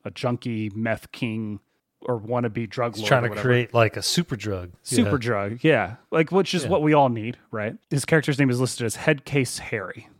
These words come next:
Speaker 1: And then we have Sam Witwer as Burnham, the scientist who's beh-, like, one of the scientists who's behind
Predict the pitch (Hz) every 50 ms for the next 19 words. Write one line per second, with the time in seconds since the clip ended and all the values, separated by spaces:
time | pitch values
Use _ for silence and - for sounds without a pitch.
0 | _ _ _ - 143 143 135 120 147 151 170 180 170 165 147 120 113 135 - _
1 | _ - - - - - - - 165 160 160 165 165 156 151 139 - - 120 139
2 | 190 - - 117 113 104 113 139 160 _ _ - - 120 117 101 92 - 131 139
3 | 147 139 120 120 113 123 117 - - 147 139 151 156 147 - 139 127 131 - -
4 | - - - - - 135 127 127 110 - - 120 107 127 135 _ - 117 104 -
5 | - 123 135 143 147 127 120 - 135 117 113 110 - - 127 127 - - - 123
6 | 107 104 - 110 101 95 120 113 110 113 113 113 107